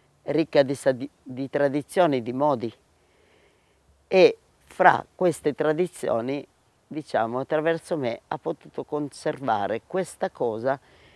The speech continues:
che muore come lavorazione nel millenovecentotrentotto, solo la mia nonna la conserva. Io me ne innamoro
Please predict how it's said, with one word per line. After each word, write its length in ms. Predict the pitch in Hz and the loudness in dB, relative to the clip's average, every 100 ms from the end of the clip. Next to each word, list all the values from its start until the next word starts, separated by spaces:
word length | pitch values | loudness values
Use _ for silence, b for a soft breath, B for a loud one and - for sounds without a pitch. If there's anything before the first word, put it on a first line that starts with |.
| b b - | b b -2
che 140 | 180 | 2
muore 460 | 185 196 156 131 135 | 8 10 10 8 4
come 240 | 175 160 | 2 4
lavorazione 800 | 147 151 185 190 - 135 127 135 | 4 4 2 0 -4 -2 -2 0
nel 200 | 147 151 | -2 0
millenovecentotrentotto, 1600 | 175 208 175 143 135 - 139 131 135 135 143 131 - 101 _ 127 | 0 0 0 -2 -4 -4 -6 -4 -6 -4 -6 -6 -8 -8 _ -12
solo 340 | 127 - 156 151 | -8 -2 0 2
la 140 | 147 | 2
mia 240 | 147 151 135 | 0 0 0
nonna 360 | 131 120 123 | -2 -4 -4
la 160 | 120 120 | -4 -6
conserva. 720 | - 117 - 104 101 - 160 - b b b b b - | -8 -12 -6 -6 -6 -6 -6 -6 b b b b b 2
Io 180 | 190 | 4
me 140 | 165 156 | 6 4
ne 100 | 151 | 2
innamoro 760 | 156 170 170 131 127 143 160 | 4 4 4 4 4 2 2